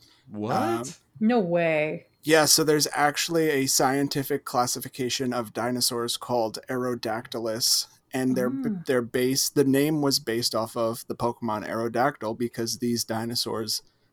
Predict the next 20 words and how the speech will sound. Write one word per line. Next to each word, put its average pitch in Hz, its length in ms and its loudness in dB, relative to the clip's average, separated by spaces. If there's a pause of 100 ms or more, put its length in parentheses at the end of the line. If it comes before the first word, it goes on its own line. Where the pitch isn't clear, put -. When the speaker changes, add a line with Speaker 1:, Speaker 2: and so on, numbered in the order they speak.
Speaker 2:
looked 131 480 0 (420)
kind 117 260 -2
of 110 140 -6
like 117 220 -2
an 113 80 -2
Aerodactyl. 113 800 -4 (260)
Speaker 3:
That 202 220 4
is 190 120 0
so 175 240 2
cool. 165 480 -2 (300)
Speaker 2:
Um, 120 640 0
and 139 160 2
then 135 380 2
one 139 280 2
other, 131 640 0
uh, 120 380 -2 (260)
interesting 135 560 0
fact 117 380 -2
about 117 300 -2
Aerodactyl 117 840 -4